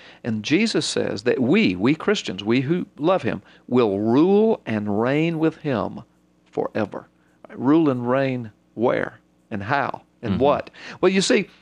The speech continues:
Speaker 1: I'm just speculating now, but I tell people all the time, think of the possibilities. When all of this is over, what if God says, "Okay, all right, you, you, you made it through boot camp. You made it through the grand test of the universe.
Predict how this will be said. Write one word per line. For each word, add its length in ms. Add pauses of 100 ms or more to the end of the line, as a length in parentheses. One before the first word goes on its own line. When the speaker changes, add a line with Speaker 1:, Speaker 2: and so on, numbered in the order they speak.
(220)
Speaker 1:
I'm 380
just 180
speculating 580
now, 160
but 120
I 80
tell 200
people 280
all 100
the 80
time, 260
think 280
of 80
the 80
possibilities. 880
When 140
all 200
of 80
this 160
is 100
over, 240
what 160
if 120
God 240
says, 180
"Okay, 380 (560)
all 80
right, 120
you, 260
you, 300
you 140
made 220
it 80
through 160
boot 300
camp. 280
You 140
made 220
it 80
through 100
the 80
grand 380
test 340
of 80
the 80
universe. 500